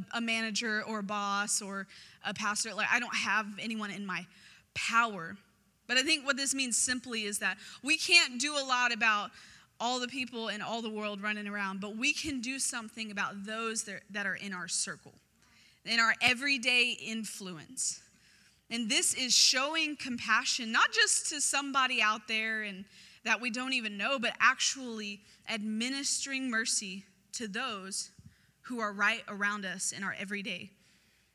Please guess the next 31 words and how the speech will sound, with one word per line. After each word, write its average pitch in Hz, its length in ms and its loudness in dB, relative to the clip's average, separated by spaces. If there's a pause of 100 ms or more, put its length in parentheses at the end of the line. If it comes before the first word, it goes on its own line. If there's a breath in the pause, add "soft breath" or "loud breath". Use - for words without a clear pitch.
(140 soft breath)
lives. 208 380 2
The 220 80 -4
shortened, 294 600 2 (440)
the 220 140 -6
shortened, 247 480 0 (160)
um, 208 280 -4
definition 226 560 -4
that 202 140 -2
we 214 120 -6
could 196 180 -10
use 233 400 -2
for 220 140 -4
mercy 202 380 -4
today 190 380 -8 (840 soft breath)
would 240 100 -4
be 247 140 4
not 262 500 6
giving 285 460 0 (160)
someone 233 640 0 (160)
what 220 200 -4
they 214 220 0
do 190 480 -6
deserve. 185 500 -8
So 208 280 -4 (400 loud breath)
I've 226 120 -4
juxtaposed 240 600 -2
here 233 180 0
grace 226 640 0 (520)
and 226 200 -4
mercy. 240 500 2
They're, 202 180 -4